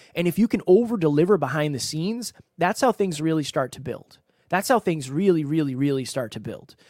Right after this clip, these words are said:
So that's just a story from me being on a, another podcast. Last thing I'll say, 'cause this is gonna be a quick one because I am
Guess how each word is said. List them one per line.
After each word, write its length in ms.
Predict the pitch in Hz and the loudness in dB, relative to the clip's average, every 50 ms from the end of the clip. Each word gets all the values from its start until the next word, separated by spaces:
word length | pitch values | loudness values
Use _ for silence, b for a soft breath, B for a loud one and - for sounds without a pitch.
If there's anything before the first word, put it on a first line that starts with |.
| b b b | b b b
So 140 | - 170 165 | -4 0 0
that's 180 | 175 190 196 | 2 0 0
just 200 | - 220 196 - | -2 -6 -6 -6
a 40 | 151 | -8
story 420 | - - - 190 180 170 156 147 | -8 -2 -2 0 0 0 0 -2
from 360 | 135 - - 147 135 131 131 - | -4 -4 -4 -4 -4 -4 -8 -10
me 220 | - 160 165 160 156 | -8 -6 -6 -4 -2
being 240 | 135 139 139 131 123 | -2 -2 -2 -2 -4
on 100 | 120 120 | -6 -6
a, 180 | 120 117 110 - - | -6 -8 -10 -10 -8
another 260 | 143 135 131 123 117 | -6 -4 -4 -4 -6
podcast. 600 | - 147 147 135 131 - 117 107 - 123 - - b b b b b b b b b | -4 -2 -2 -2 -2 -4 -10 -12 -12 -14 -18 -20 b b b b b b b b b
Last 320 | 160 180 214 240 233 - | 0 0 2 2 0 0
thing 140 | 240 233 214 | 0 2 2
I'll 100 | 208 190 | 2 2
say, 280 | 156 - 185 156 131 131 | 2 2 0 0 0 -2
'cause 120 | - 143 | -2 -2
this 100 | 147 143 | -2 -2
is 80 | - - | -2 -4
gonna 140 | 160 147 | -2 -2
be 60 | 139 131 | -2 -2
a 40 | |
quick 220 | - - 151 - - | 0 0 -2 -2 -2
one 180 | 127 127 151 | -6 -6 -4
because 220 | 156 139 - 135 123 | -6 -4 -4 -6 -4
I 100 | 127 131 | -4 -6
am 200 | 127 127 123 | -6 -8 -10